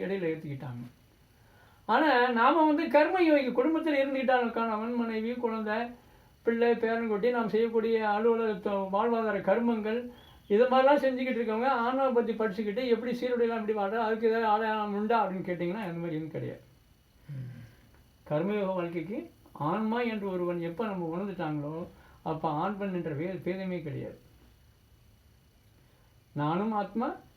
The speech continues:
Speaker 1: என்னை சார்ந்த குடும்பத்தில் இருக்க மற்றவர்களும் ஆத்மா. உடல் தான் வேறே தவிர அந்த உடல்லையும்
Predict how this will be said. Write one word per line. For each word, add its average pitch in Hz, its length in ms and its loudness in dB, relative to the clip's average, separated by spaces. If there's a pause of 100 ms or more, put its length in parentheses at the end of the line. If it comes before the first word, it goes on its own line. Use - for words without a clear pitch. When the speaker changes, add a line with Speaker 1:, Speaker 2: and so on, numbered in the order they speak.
(420)
Speaker 1:
என்னை 185 260 0
சார்ந்த 202 320 -2
குடும்பத்தில் 202 480 -2
இருக்க 185 200 -2
மற்றவர்களும் 202 640 0
ஆத்மா. 143 320 -6 (960)
உடல் 190 320 2
தான் 240 220 2
வேறே 196 260 0
தவிர 185 280 -2
அந்த 190 260 -2 (520)
உடல்லையும் 240 540 4